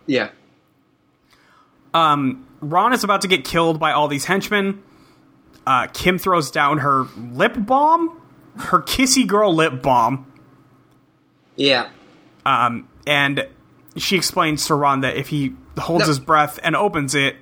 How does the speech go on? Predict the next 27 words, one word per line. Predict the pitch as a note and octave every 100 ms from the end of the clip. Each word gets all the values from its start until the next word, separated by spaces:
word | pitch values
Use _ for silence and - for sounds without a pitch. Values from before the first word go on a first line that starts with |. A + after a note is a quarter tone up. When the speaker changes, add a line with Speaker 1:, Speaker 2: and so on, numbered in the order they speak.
| _ D3
Speaker 2:
it's | C#3+
gonna | D#3+ D3
knock | C#3+ C#3
everybody | C#3 C3+ C3+ C3+
out | C3+ B2+
'cause | - C3+
it | B2
smells | - D#3 C3+ B2+
very | C#3 C3 A2+
bad. | A#2+ A#2 A2 A2+ - - - _ _ _ _ _ _ _ _ _
Speaker 1:
I, | E3+ F#3
I | F3+ F#3 F#3+ F#3 D#3+ _ _ - E3
almost | E3 D#3+
would | D#3+
have | D3
liked | C#3+ D#3+
it | C3
if |
it | B2
was | B2+
a | C3 B2
lip | C3 B2+ B2 - - - -
balm. | B2 B2+ D3 E3+ G3+ G3+ - _ _ _ _ _ _ _ _ _ _ _ _ _
Get | - C3+ C#3+
it? | E3 E3+
Speaker 2:
Yeah, | D3+ D3 D3+ E3 D#3 D#3
okay. | - E3+ D#3 F3